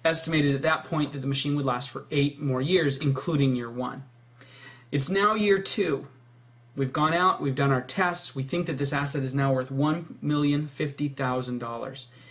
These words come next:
and we're ready to do our adjustment. So before we do that, let's take a look at where we stand in our T accounts.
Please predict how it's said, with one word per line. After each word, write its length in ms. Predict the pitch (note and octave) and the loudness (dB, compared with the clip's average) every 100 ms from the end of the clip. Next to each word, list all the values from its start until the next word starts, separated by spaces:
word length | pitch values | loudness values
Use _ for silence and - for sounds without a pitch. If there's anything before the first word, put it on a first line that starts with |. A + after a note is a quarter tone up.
| - | -16
and 140 | - A#2+ | -8 -6
we're 80 | A#2 | -2
ready 540 | C3 F3+ C#3+ A#2+ B2+ - - - | 0 2 2 -2 -6 -18 -20 -6
to 80 | C#3 | -2
do 200 | C3 A#2+ | 0 0
our 100 | A#2 | -2
adjustment. 540 | A2+ B2+ A#2+ - - - - - - - - - - | -4 -4 -4 -6 -10 -18 -20 -20 -20 -20 -20 -20 -10
So 240 | - E3 C#3+ | -2 2 2
before 300 | C#3 G3+ G#3 | 4 4 4
we 100 | F#3 | 2
do 240 | D3+ F#3+ | 0 0
that, 380 | D#3+ C3 C3+ D#3+ | 2 2 -2 0
let's 180 | F3+ - | 0 2
take 140 | G#3 | 0
a 60 | F3 | 2
look 220 | E3 E3+ | 2 2
at 200 | C3 D3 | 0 2
where 180 | D#3+ E3 | 2 4
we 100 | D3 | 2
stand 320 | C#3 D#3+ D#3+ | 2 0 2
in 60 | |
our 80 | C#3 | 0
T 240 | C3 - F3 | -2 -4 -4
accounts. 480 | C#3+ C3 C3+ - | -2 0 -2 -4